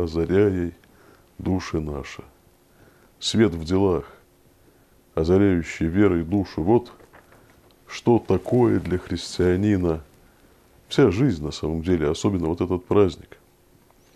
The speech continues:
Не случайно в эти праздничные дни мы совершаем столько добрых дел, идем к забытым людям, к одиноким, к больным, к находящимся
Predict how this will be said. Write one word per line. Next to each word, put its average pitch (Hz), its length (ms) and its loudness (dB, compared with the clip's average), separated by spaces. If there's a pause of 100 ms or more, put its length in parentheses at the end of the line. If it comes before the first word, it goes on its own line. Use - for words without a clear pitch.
(300)
Не 87 80 -2
случайно 101 680 0 (1120)
в 90 140 2
эти 104 220 2
праздничные 92 800 0
дни 95 200 -2
мы 82 140 -4
совершаем 85 680 0
столько - 380 -2
добрых 78 520 -2
дел, 98 300 -4 (680)
идем 92 380 4
к 80 60 -4
забытым 101 600 2
людям, 85 360 -4
к - 100 -4
одиноким, 98 720 0 (640)
к 90 100 -8
больным, 101 520 2 (100)
к - 40 -12
находящимся 98 840 0